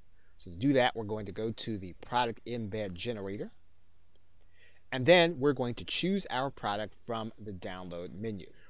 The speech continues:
We're going to choose what that button text is going to say. So for example, if we want to say download now, we can do that. If we want to change the color,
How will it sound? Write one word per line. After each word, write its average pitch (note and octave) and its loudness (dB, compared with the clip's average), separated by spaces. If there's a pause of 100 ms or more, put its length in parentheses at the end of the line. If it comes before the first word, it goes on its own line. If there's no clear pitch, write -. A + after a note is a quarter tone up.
We're C#3 4
going C#3+ 6
to G#2+ -2
choose E3+ 6
what B2 2
that G2+ -2
button C3+ -4 (120)
text - 0
is A2 -2
going G#2 -4
to E2+ -10
say. D3+ 4 (400)
So A2 0
for G2+ -4
example, A#2 0
if G2+ -2
we G2+ -2
want G2 -4
to F#2 -6
say G2 0
download G#2 -2
now, A2+ 0
we G#2+ -2
can E2 -10
do A2 0
that. C3 4 (1600)
If G#2 -4
we C#3 6
want C3+ 4
to F2+ -6
change E3 4
the B2+ -2
color, D3 2